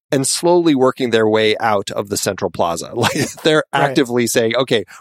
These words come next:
Speaker 1: we're gonna fight, but we're slowly kind of working our way out of this trap that we're basically in here."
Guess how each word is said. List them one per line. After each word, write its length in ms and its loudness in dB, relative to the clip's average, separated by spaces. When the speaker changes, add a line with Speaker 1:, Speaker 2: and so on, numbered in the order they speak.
Speaker 1:
we're 140 4
gonna 140 4
fight, 260 0
but 100 4
we're 300 2
slowly 480 0
kind 180 2
of 80 4
working 340 2
our 140 2
way 180 0
out 220 0
of 120 -4
this 180 -2
trap 380 -2
that 120 0
we're 160 -4
basically 640 -4
in 140 -10
here." 240 -10